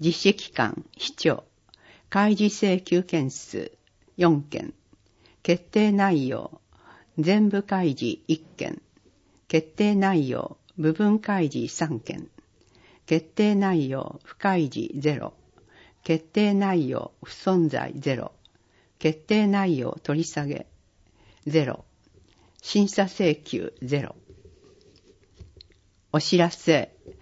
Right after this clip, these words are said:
小学校に寄贈いただきました。問い合わせ。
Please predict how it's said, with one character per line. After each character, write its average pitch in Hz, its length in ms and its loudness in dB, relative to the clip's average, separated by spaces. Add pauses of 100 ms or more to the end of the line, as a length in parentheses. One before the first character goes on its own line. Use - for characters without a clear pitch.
(260)
小 214 340 4
学 214 320 0
校 151 220 4
に 127 180 0
寄 160 220 0
贈 190 240 4
い 185 40 -6
た 170 140 -2
だ 156 140 -2
き - 140 0
ま 143 120 -2
し - 140 -10
た。 - 160 -8 (760)
問 202 220 4
い 196 80 4
合 190 60 2
わ 185 80 -2
せ。 - 380 0